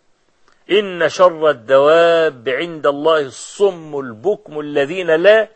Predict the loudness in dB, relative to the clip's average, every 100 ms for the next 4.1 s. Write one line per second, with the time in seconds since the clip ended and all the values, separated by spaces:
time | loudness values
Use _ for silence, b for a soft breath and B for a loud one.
0 | _ _ 0 4 4 2 -2 -2 -2 -4
1 | 2 2 2 -2 _ _ _ _ _ _
2 | _ _ _ _ _ 0 2 4 0 0
3 | 0 -2 -6 -4 -4 -4 -6 -8 -16 _